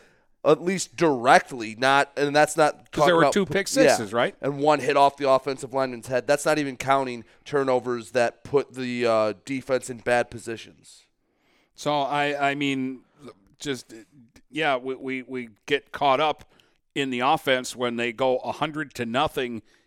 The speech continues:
Speaker 2: in the last two games that they've played. Your eyes are tended more to go to the one hundred than they are to the nothing.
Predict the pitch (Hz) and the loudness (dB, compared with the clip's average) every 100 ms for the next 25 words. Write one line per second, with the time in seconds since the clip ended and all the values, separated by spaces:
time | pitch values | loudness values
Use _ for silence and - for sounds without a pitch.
0 | _ 135 127 120 127 131 - - - 139 | _ -4 -2 2 2 2 -2 -6 -6 -2
1 | 127 139 143 - 120 123 107 - - 196 | 0 0 -2 -6 -4 -4 -4 -4 -2 0
2 | 131 123 120 - _ _ _ - 131 127 | 2 0 -4 -12 _ _ _ -8 -2 0
3 | 135 139 156 156 127 127 _ _ - 160 | 2 4 6 4 0 -8 _ _ -4 -2
4 | 151 127 135 139 127 123 135 131 120 127 | -2 -2 0 2 2 2 2 2 -2 -2
5 | 127 117 151 120 117 120 117 117 113 113 | 0 0 0 0 -2 -4 -4 -2 -2 -2
6 | - 107 139 151 90 - | -6 -4 -2 -2 -4 -14